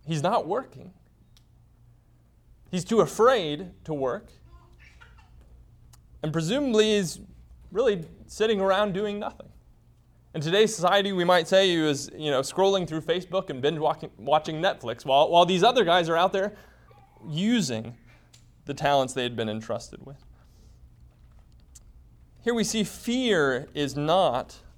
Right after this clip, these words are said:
a legitimate excuse. Revelation chapter twenty-one and verse eight says, "But for the cowardly and unbelieving, and abominable, and murderers, and immoral persons, and sorcerers, and idolaters, and all liars,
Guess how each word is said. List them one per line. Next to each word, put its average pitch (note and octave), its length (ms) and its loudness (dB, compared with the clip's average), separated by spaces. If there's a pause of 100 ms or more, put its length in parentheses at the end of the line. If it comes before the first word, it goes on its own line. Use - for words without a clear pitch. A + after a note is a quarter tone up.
a C3 60 -4
legitimate B2+ 640 -8 (100)
excuse. - 600 -20 (1700)
Revelation G3+ 460 4
chapter E3 360 -4
twenty-one C#3+ 760 -2
and A#2+ 200 -10
verse A#2+ 320 -8
eight A2+ 360 -8 (1400)
says, D#3 320 0
"But C3+ 180 -6
for C3+ 100 -10
the B2+ 120 -8
cowardly F#3+ 840 -4
and C#3+ 220 -8
unbelieving, C3 840 -8 (1200)
and A#2 80 -6
abominable, A#2 640 2
and G#2+ 160 -6
murderers, G#2 480 -2
and A2 140 -8
immoral C3 400 2
persons, A#2 420 -8
and G#2 100 -10
sorcerers, B2 520 -8
and B2+ 100 -6
idolaters, A#2 640 -2
and G#2 100 -10
all B2 180 -4
liars, - 480 -14